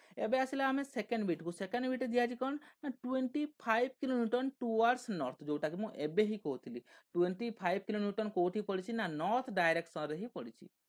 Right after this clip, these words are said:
ଟ୍ୱେଣ୍ଟି ଫାଇଭ୍ କିଲୋ ନ୍ୟୁଟନ୍। ଠିକ୍? ହଉ, ତ ଥାର୍ଡ ଫୋର୍ସକୁ ଯିବା।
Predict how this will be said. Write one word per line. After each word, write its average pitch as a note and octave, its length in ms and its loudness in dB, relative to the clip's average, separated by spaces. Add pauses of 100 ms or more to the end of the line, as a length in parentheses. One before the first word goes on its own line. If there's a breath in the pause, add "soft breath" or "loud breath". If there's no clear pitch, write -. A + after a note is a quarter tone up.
(200)
ଟ୍ୱେଣ୍ଟି C3+ 380 -4 (240)
ଫାଇଭ୍ D#3+ 520 -4 (540)
କିଲୋ C#4+ 180 0
ନ୍ୟୁଟନ୍। F#3+ 360 -4 (420)
ଠିକ୍? D4+ 200 -2 (340)
ହଉ, - 100 -8 (360 soft breath)
ତ B3 60 -4
ଥାର୍ଡ C4+ 280 2
ଫୋର୍ସକୁ C4+ 320 0
ଯିବା। G#3 220 2